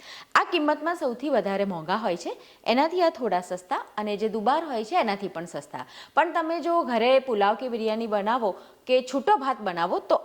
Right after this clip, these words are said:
આ દુબાર બાસમતી કે તિબારનો ઉપયોગ કરો ને તો તમને એવું ખબર નહીં પડે કે આ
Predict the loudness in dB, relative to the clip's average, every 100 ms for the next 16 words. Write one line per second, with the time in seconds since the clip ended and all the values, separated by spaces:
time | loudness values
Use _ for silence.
0 | 4 4 2 0 -6 -2 6 6 6 4
1 | 2 -2 -2 -2 -2 -2 2 2 2 -2
2 | -2 2 2 4 0 0 -4 -2 -2 0
3 | 0 2 2 2 2 -2 0 0 -2 -6
4 | -20 -4 4 4